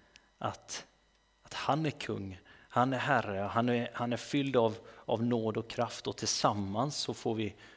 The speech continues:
får vi komma till honom, komma till, till nattvardsbordet, till gudstjänstfirandet, till sändningen, att gå ut härifrån i arm i arm och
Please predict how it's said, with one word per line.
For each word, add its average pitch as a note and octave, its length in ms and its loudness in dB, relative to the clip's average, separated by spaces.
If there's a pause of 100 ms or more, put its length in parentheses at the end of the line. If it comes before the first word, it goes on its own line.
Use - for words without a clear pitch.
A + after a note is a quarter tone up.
(140)
får - 160 -10
vi G#2+ 60 -6
komma B2+ 480 0
till D3 100 -4
honom, B2+ 360 -2
komma B2 400 -2
till, A#2+ 280 -4 (640)
till A2 360 2 (420)
nattvardsbordet, A2 960 -4
till A#2+ 160 -4
gudstjänstfirandet, A2 1400 -4
till A2+ 360 -2 (320)
sändningen, A#2 920 0
att A#2 180 -2
gå A#2 180 0
ut D3+ 200 -4
härifrån A2 540 -2
i A2+ 100 -8 (840)
arm A#2+ 340 2
i A#2+ 60 2
arm A2+ 400 4
och A2 420 -2